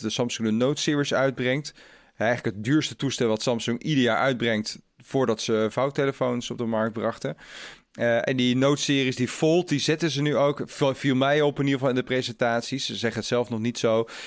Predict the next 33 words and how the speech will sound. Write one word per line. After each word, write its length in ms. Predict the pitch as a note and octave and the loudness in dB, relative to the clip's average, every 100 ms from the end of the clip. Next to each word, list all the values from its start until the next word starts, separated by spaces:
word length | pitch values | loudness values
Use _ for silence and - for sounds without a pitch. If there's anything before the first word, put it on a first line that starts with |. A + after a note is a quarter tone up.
| - - | -16 -2
is 280 | A#2 A#2 - | 0 0 0
dat 220 | A#2 - | 0 0
ze 80 | A#2+ | 0
hem 140 | A2 | 2
echt 200 | - C3 | 0 0
neerzetten 280 | C3 C3 B2+ | 2 0 0
als 100 | A2 | -2
een 100 | A#2 | -4
productiviteitstoel. 1000 | - B2 A#2 A#2+ - A#2 G#2+ - G2+ E2+ - _ - - | 0 0 0 -6 -2 0 0 -2 -6 -6 -10 _ -20 -8
Dus 140 | A2 | -2
hij 80 | A#2 | 0
heeft 120 | A2 | 0
dus 120 | G#2 | 0
ook 120 | A#2 - C#3+ | -2 0 -2
S-Pen 320 | - - D3+ | 0 0 0
ondersteuning 540 | D3 C#3+ - C#3 C#3 | 0 0 2 2 0
gekregen, 580 | A#2+ - C3 B2 B2+ B2+ - - - | -2 -2 0 0 0 -4 -6 -20 -20
zodat 420 | - G#2+ F#2 B2+ - | -4 -2 0 0 2
je, 180 | C#3 | 0
nou, 160 | A2+ F#2 | 0 -2
dit 140 | F#2 | -2
gaat 140 | - G2 | -4 -4
waarschijnlijk 360 | G2 A#2 G2+ | -2 -4 0
niemand 240 | A#2+ A#2 A2 | 0 0 2
doen, 240 | D3 F3+ | 2 0
maar 140 | B2 G#2+ | 0 0
in 60 | |
de 80 | G#2 | 0
filmpjes 420 | - D#3+ D3+ C#3+ | 0 0 0 -2
zie 140 | - C3+ | 0 2
je 60 | |
het 80 | C3 | 2
wel. 340 | A#2+ B2 B2+ | 2 2 2